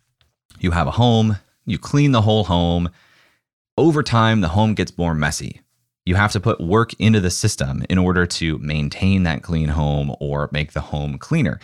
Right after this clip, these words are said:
The natural or, uh, the natural way of the world is to tend towards disorder. And so even in your business, you do all this work, you make it exactly what you want, but over time, it's gonna get more disorderly. It's gonna be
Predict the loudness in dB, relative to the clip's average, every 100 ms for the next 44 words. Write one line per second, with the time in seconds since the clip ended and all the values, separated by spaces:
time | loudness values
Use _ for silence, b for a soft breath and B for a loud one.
0 | B B _ -2 0 2 0 0 -2 -2
1 | -6 -4 -4 -6 -10 _ -2 0 0 0
2 | 0 2 0 b b b b b b -8
3 | 0 2 2 2 0 0 0 0 -4 -4
4 | -2 -2 -4 -8 -4 -2 -2 -2 -6 -4
5 | -2 -2 -6 -6 -4 -2 -2 0 -2 -6
6 | B B B B -8 -4 0 2 2 -2
7 | -2 2 2 2 2 0 -2 -8 -10 -16
8 | _ _ _ _ -2 2 2 2 0 0
9 | -2 -12 _ -8 -4 -2 -4 -6 _ -6
10 | 0 0 2 0 -2 -4 -4 -4 -6 -12
11 | -20 _ _ -6 -4 -2 -2 0 0 -4
12 | -4 -4 -2 -4 -4 -2 -4 -4 -2 -2
13 | -2 -6 -6 -4 -2 -2